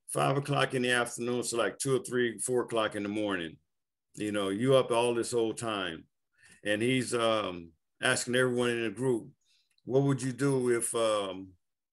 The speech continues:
if we was attacked by mercenaries? Would you stay and fight? Would you run? Or would you just give up?" You know, so I'm so tired that, you know, I'm thinking,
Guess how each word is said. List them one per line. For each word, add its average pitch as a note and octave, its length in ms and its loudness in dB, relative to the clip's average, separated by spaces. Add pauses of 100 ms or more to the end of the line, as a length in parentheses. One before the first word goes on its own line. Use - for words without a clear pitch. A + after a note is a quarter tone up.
(340)
if A2+ 220 -8
we C3 60 0
was B2 180 0
attacked A2+ 360 0
by A2 120 2
mercenaries? G#2+ 640 -2
Would G#2 180 -8
you A2 60 -8
stay C3+ 360 0
and A#2+ 80 0
fight? D3 480 2 (220)
Would A2 180 -8
you A#2 120 -4
run? C#3 500 4
Or A2+ 340 0
would A#2+ 220 -4
you B2 80 -4
just A2 280 0
give A#2 240 2
up?" G2+ 320 0 (840)
You G#2+ 180 -6
know, G#2 280 -6
so A#2+ 520 2 (840)
I'm D3 280 2
so C3+ 260 2
tired A2+ 560 4
that, G2 220 -2
you A#2+ 120 -4
know, A2 140 -2 (200)
I'm B2+ 220 -2
thinking, F#2+ 460 -6